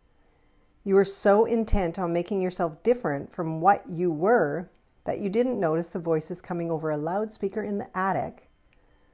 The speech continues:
that were critiquing your endless quest for perfection. You also didn't notice that you had left the wonderful world of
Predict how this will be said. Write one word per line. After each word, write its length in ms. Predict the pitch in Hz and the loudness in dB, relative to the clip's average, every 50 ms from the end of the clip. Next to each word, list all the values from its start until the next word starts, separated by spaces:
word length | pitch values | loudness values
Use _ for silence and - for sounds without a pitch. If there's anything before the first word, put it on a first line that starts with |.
| _ _ _ _ _ - | _ _ _ _ _ -2
that 160 | - 202 - | 0 0 0
were 100 | 202 208 | 0 -2
critiquing 800 | 202 - - - 220 220 - - - 294 277 - - 196 180 175 | -6 -6 -4 -4 -4 -4 -4 -4 -4 -4 -2 -2 -2 -2 -2 -2
your 200 | 175 175 170 - - | -2 -4 -4 -6 -6
endless 580 | 202 190 190 196 196 220 220 220 220 - - - | -4 -2 -2 -2 -2 -4 -4 -6 -6 -12 -18 -20
quest 440 | - - - 170 170 - - - | -12 -8 -6 -6 -6 -8 -12 -20
for 180 | - _ - 180 | -16 _ -10 -10
perfection. 760 | 175 - 185 - - 143 - - - - - 135 127 131 - _ _ _ _ _ _ _ _ _ _ _ _ _ _ _ _ _ _ _ _ _ _ _ _ _ _ _ _ _ _ _ _ _ _ _ _ _ _ _ _ - | -10 -12 -12 -8 -8 -8 -8 -8 -12 -14 -12 -12 -12 -12 -16 _ _ _ _ _ _ _ _ _ _ _ _ _ _ _ _ _ _ _ _ _ _ _ _ _ _ _ _ _ _ _ _ _ _ _ _ _ _ _ _ -2
You 160 | 190 180 170 | 0 2 6
also 380 | - 185 202 226 - 240 190 | 8 8 8 8 8 4 4
didn't 260 | 156 165 165 151 147 - | 4 2 -2 -2 -4 -6
notice 480 | 156 151 147 147 156 175 - - - - | -4 -4 -4 -4 -6 -8 -10 -12 -8 -2
that 200 | - 165 - - | 0 0 0 0
you 80 | 180 175 | -2 -4
had 220 | 156 196 190 180 | -4 -4 -4 -2
left 400 | 175 175 175 175 196 208 - - | -2 0 0 0 0 -2 -4 -6
the 60 | 214 | -4
wonderful 460 | 180 170 165 175 185 202 - - 226 | -2 -2 -2 -2 -4 -6 -4 -2 -2
world 360 | 220 185 160 156 156 156 151 170 | -2 0 0 0 0 -2 -2 -4
of 180 | 170 156 - | -4 -6 -8